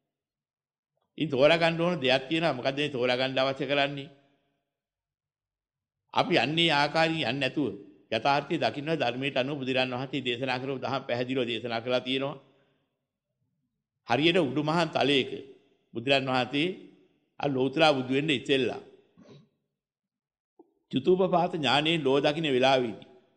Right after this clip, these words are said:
දැකපු ආකාරයක් ගැන. ඒ දැකපු ආකාරය පෙන්නනවා. උඩුමහන් තලයක, දැන් සතර මහන් සන්ධියක උඩුමහන් තලයක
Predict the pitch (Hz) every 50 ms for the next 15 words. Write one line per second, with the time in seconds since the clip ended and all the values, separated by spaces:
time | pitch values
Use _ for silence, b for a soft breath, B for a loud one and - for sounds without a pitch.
0 | _ _ _ _ _ _ _ _ _ - 107 113 123 175 185 185 190 170 143 123
1 | 113 110 113 107 98 98 98 95 92 98 87 - - - _ _ _ _ _ _
2 | _ _ _ _ _ _ _ _ _ _ _ _ _ _ _ _ _ _ _ _
3 | _ _ _ _ _ _ _ _ _ _ _ _ _ _ _ _ _ _ _ _
4 | _ _ _ - 156 156 135 123 113 170 175 185 156 117 123 147 - 165 165 165
5 | 175 180 160 135 135 135 139 131 110 90 - - - - _ _ _ _ _ _
6 | _ _ _ _ _ _ _ _ _ _ _ _ _ - 120 147 175 180 180 180
7 | 202 196 196 196 - 123 127 143 143 123 98 - - - - - - 127 131 -
8 | 127 139 - 151 165 165 180 185 180 143 135 117 120 131 139 147 156 160 175 147
9 | 123 117 127 123 131 131 143 139 135 143 143 147 151 156 151